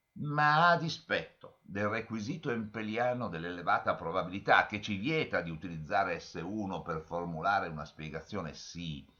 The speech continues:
del fatto che Giovanni abbia contratto il cancro, molti medici affermerebbero che il cancro di Giovanni è stato causato dal fumo. Cioè che il fumo spiega il fatto che Giovanni abbia contratto il cancro.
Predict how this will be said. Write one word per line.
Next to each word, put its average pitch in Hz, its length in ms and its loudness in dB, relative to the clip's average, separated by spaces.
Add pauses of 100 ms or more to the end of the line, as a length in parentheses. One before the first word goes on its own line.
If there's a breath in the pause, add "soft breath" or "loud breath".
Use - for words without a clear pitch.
(300 soft breath)
del 87 280 -2
fatto 110 460 6
che 98 120 -4
Giovanni 95 400 6
abbia 85 160 -2
contratto 95 460 2
il 127 100 -8
cancro, 82 500 -2
molti 107 580 4
medici 76 720 -10 (420)
affermerebbero 80 960 0
che - 120 -16
il 71 140 -10
cancro 85 400 2
di 69 120 -10
Giovanni 76 480 -8
è 69 80 -12
stato - 440 -14
causato 87 720 -2
dal 80 220 -8
fumo. - 460 -20 (720 soft breath)
Cioè 190 640 6
che 135 120 0
il 131 180 2
fumo 247 540 0
spiega 185 600 -6
il 139 120 -4
fatto - 640 2
che 143 160 -2
Giovanni 92 560 -4
abbia 87 260 -10
contratto 95 880 -12
il 85 240 -16
cancro. 78 640 -10